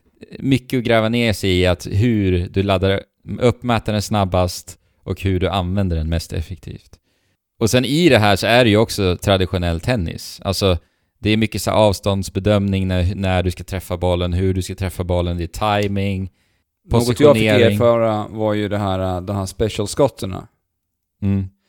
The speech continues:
Speaker 2: Eh, när jag in-, när man inte lyckas, om man ger sig på den här bollen och ska försöka liksom blocka den. Det här, äh, med att man går in i den här, äh, zone, äh,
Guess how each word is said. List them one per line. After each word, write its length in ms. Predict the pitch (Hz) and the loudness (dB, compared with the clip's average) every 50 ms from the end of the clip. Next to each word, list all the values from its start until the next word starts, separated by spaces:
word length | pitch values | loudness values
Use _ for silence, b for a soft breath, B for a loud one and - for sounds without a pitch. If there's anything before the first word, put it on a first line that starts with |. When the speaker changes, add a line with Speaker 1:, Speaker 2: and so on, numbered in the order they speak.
| _ _ _ _ _ _ - | _ _ _ _ _ _ -12
Speaker 2:
Eh, 480 | 113 110 110 110 110 110 107 104 104 - | -10 -8 -6 -6 -6 -6 -6 -6 -8 -8
när 300 | - 127 120 117 117 113 | -6 -4 -2 0 0 2
jag 160 | 113 110 113 117 | 2 2 2 0
in-, 200 | 113 120 123 123 | 0 -4 -4 -4
när 160 | 120 120 117 | -2 -2 -2
man 120 | 117 120 | -2 -2
inte 300 | 127 127 117 110 - - | -2 -4 -4 -6 -6 -4
lyckas, 280 | 131 127 113 - - - | -4 -4 -4 -4 -6 -6
om 100 | - 143 | -4 0
man 120 | 135 135 147 | 0 2 2
ger 100 | 156 143 | 2 2
sig 120 | 151 147 | 0 -2
på 140 | - 208 175 | -4 -2 -2
den 100 | 131 110 | 0 0
här 60 | 107 | 0
bollen 320 | 104 117 120 117 104 98 | 0 0 0 0 -2 -4
och 80 | 95 95 | -6 -6
ska 100 | - 98 | -8 -8
försöka 360 | 95 101 - 101 95 92 - - | -8 -6 -4 -4 -4 -4 -6 -10
liksom 420 | - 104 104 98 95 92 95 101 101 | -16 -12 -10 -10 -8 -8 -10 -8 -4
blocka 360 | 113 117 - _ - - - | -4 -4 -4 _ -4 -4 -4
den. 140 | - - - _ _ _ _ _ _ _ | -4 -6 -12 _ _ _ _ _ _ _
Det 120 | - 104 | -8 -4
här, 340 | 101 98 95 92 92 90 87 | -2 -2 0 0 -2 -2 -4
äh, 60 | 90 | -4
med 180 | 95 98 95 90 | -6 -6 -6 -6
att 60 | 92 | -6
man 140 | 92 92 98 | -6 -6 -4
går 120 | 101 104 | -2 -4
in 120 | 101 95 95 | -4 -4 -6
i 20 | |
den 120 | 95 95 95 | -6 -6 -4
här, 160 | 92 90 90 92 - - | -4 -4 -6 -6 -8 -8
äh, 40 | 98 | -10
zone, 580 | - - - 110 110 110 110 104 101 98 98 101 107 | -8 -6 -4 -2 -2 -2 -4 -6 -8 -8 -8 -8 -8
äh, 40 | 98 | -10